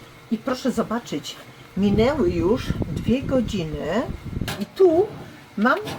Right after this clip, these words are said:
wytopione ten tłuszcz, troszeczkę wody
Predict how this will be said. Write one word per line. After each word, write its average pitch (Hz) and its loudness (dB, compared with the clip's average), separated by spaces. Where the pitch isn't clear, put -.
wytopione 269 4
ten 175 0
tłuszcz, 339 2
troszeczkę - -2
wody 220 2